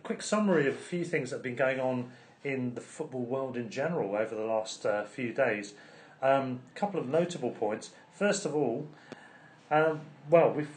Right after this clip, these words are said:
we've had an issue that was covered by Football Focus, actually, about the betting issue. Um, it's to do with betting companies. I think it,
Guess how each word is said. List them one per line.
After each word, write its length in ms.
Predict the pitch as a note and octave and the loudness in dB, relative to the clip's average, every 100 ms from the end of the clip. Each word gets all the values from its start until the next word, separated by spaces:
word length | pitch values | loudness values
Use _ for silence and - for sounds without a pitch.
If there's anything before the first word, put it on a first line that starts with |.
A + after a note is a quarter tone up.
| - | -8
we've 140 | D3+ | -6
had 180 | D3+ F#3+ | 0 2
an 120 | F3+ | 2
issue 540 | F3+ - E3+ D3+ C3+ B2+ - | 0 0 2 2 2 -4 -4
that 180 | C#3 | -4
was 80 | C#3+ | -4
covered 320 | - F#3 D#3+ | -6 -4 -2
by 140 | D3 B2+ | 0 -2
Football 300 | - C3 A#2+ | 0 -2 0
Focus, 440 | - D#3 D#3 B2+ | 4 4 4 -2
actually, 320 | A2 - A#2 | -4 -4 -4
about 340 | G#2 A#2+ A2+ - - - | 0 0 0 -4 -14 -14
the 60 | A#2 | -8
betting 440 | - C#3+ - C3+ | -2 -4 -2 -6
issue. 400 | G#2 G2+ - G2 G2 - - - | -6 -10 -8 -10 -10 -18 -16 -2
Um, 280 | B2 A2+ A2 - - | -2 -2 -10 -20 -10
it's 160 | B2+ - | -8 -8
to 80 | C3+ | -10
do 240 | - F#3+ F#3 | 0 2 2
with 500 | D#3 C#3+ B2+ - - - - | 2 2 2 -2 -16 -20 -4
betting 300 | - D3 C#3 | -2 0 -4
companies. 560 | B2 C#3+ C#3+ G#2+ G#2 G#2 | -8 -8 -6 -6 -6 -6
I 60 | - | -6
think 260 | G#3 G3 | -4 -6
it, 100 | - | -8